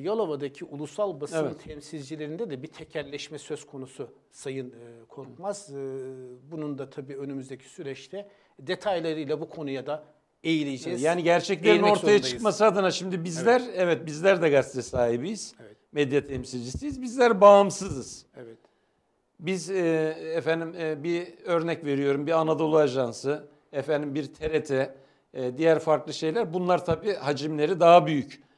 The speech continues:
Speaker 2: Bunların imkanları daha geniş. Anlatabiliyor muyum?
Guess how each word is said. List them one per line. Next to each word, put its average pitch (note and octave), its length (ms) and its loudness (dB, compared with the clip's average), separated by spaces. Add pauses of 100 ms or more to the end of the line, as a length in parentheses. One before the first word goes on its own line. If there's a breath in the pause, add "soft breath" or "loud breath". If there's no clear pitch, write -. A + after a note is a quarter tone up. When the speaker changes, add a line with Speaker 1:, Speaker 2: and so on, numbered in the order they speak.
(120)
Speaker 2:
Bunların D#3 280 2
imkanları E3+ 580 0
daha D#3 200 10
geniş. D3+ 480 -2 (300)
Anlatabiliyor E3+ 540 -4
muyum? C3+ 180 -4